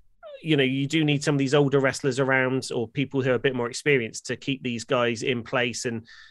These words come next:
you know, show them the ropes, really, 'cause otherwise you're just gonna have a load of young guys in there who don't really know what they're doing, and the product's gonna suffer from it massively.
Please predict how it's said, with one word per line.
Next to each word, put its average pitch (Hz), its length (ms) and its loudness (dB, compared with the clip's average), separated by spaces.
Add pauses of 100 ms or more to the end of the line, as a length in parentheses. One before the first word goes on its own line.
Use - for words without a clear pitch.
(160)
you 139 80 2
know, 113 160 2 (280)
show 160 300 2
them 143 160 2
the 147 80 4
ropes, 170 320 2
really, 117 240 0
'cause 139 160 -2
otherwise 147 340 4
you're 147 80 -6
just 143 80 -6
gonna 139 140 -2
have 120 60 -4
a 135 120 0
load 151 200 4
of 127 100 -6
young 147 200 4
guys 117 260 0
in 113 80 -4
there 107 100 -4
who 110 60 -4
don't 139 200 0
really 139 280 2
know 127 100 2
what 131 140 -2
they're 123 120 2
doing, 110 360 2
and 113 280 -6
the 123 100 0
product's 131 380 0
gonna 127 180 0
suffer 135 280 -2
from 110 260 -8
it 120 60 -12
massively. 110 540 -8